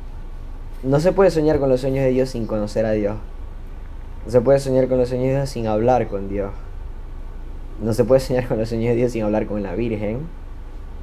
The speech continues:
Y si, no se puede soñar con, con los sueños de Dios si no tenemos muchas virtudes de las que hablamos antes, o no luchamos por obtener esas virtudes.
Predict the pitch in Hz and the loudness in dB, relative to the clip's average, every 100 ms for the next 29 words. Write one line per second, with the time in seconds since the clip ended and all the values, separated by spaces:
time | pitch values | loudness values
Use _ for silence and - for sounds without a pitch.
0 | - - 117 117 - 120 110 110 123 156 | -12 -10 -6 -6 0 2 2 2 4 4
1 | 156 151 147 139 143 - - 120 - - | 4 2 2 2 0 -4 -6 -6 -8 -10
2 | - - - 127 117 110 123 127 127 120 | -10 -10 -6 -2 0 2 2 4 4 6
3 | 131 143 - - 117 110 113 123 127 123 | 4 4 -4 -6 -4 -4 -4 -2 -2 -2
4 | 120 127 117 107 113 120 120 107 107 107 | -2 -2 -2 -2 2 2 4 0 0 -2
5 | 110 120 127 127 117 127 143 175 160 113 | 0 0 0 2 4 4 4 4 4 0
6 | - 110 107 110 107 107 110 110 107 104 | -2 -2 -2 -4 -4 -4 -4 -4 -6 -4
7 | 110 107 | -2 -2